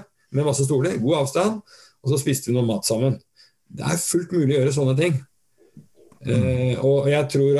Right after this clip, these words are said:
Speaker 1: at det er, kollegaer vil synes det er hyggelig å få, å få en sånn type aktivitet. Så det er sånn, det, så det er mulig å møtes fysisk, eh, enn etter jobben et eller annet, ikke sant? Det er ikke så gøy å ha, eh, etter jobben pils på Teams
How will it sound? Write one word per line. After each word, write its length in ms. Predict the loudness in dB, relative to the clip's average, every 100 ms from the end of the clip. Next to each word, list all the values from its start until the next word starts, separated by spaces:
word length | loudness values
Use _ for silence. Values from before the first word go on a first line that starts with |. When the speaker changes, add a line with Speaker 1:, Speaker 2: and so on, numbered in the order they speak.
| 0
Speaker 1:
at 160 | -2 0
det 80 | 2
er, 440 | 2 2 2 2 2 0
kollegaer 400 | 0 0 2 2
vil 100 | 0
synes 140 | 0 0
det 80 | 0
er 80 | 0
hyggelig 420 | 0 0 0 2
å 80 | 0 0
få, 220 | 0 2 2 2 0 -4 _ _ _ _
å 180 | -10 -4
få 220 | -2 0 0
en 80 |
sånn 200 | 0 -2 -2
type 180 | -2 -4
aktivitet. 320 | -4 -4 -2
Så 80 | 0
det 100 | 0
er 40 | 0
sånn, 160 | -2 -2
det, 400 | -6 -10 -4 -2
så 160 | 0 0
det 120 | 2
er 100 | 2
mulig 400 | 2 2 0 0
å 60 | 0
møtes 320 | 0 -2 -2
fysisk, 560 | 0 0 0 0 -2 0
eh, 440 | 2 2 2 2
enn 100 | 0
etter 240 | 0 0 0
jobben 300 | 0 0 0
et 80 | 0
eller 140 | 0
annet, 200 | 0 0
ikke 100 | 0 0
sant? 280 | 0 -6 _ -18 -10 -8 -8 -6
Det 100 | -4
er 220 | 0 0
ikke 160 | 0 0
så 100 | 2
gøy 160 | 2 2
å 60 | 2
ha, 60 | 2 2
eh, 460 | 2 2 2 0
etter 220 | 0 -2 0
jobben 180 | 0 -2
pils 220 | -4 -4 -2
på 80 | 0 0 0
Teams 320 | 0 0